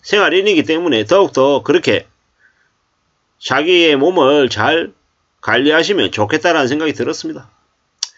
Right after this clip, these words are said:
이래저래 엔잡러가 당연해지는 시대에 우리는 살고 있습니다. 점점 고물가, 고금리에 우리의 삶이 더 빡빡해지는 모습인 걸 보여주는 것 같습니다.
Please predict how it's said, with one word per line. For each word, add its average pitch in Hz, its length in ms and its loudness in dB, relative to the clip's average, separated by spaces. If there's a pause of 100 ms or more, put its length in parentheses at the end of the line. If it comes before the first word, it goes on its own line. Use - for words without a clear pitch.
(160)
이래저래 151 720 2
엔잡러가 180 680 0
당연해지는 135 560 2
시대에 156 340 0
우리는 123 320 0
살고 147 260 0
있습니다. 151 420 -10 (380)
점점 147 580 2
고물가, 135 540 -2 (720)
고금리에 123 800 0 (240)
우리의 160 240 0
삶이 160 280 0
더 160 160 0
빡빡해지는 175 720 0 (960)
모습인 151 460 0
걸 165 420 -2
보여주는 156 580 2
것 - 120 -18
같습니다. 110 600 -8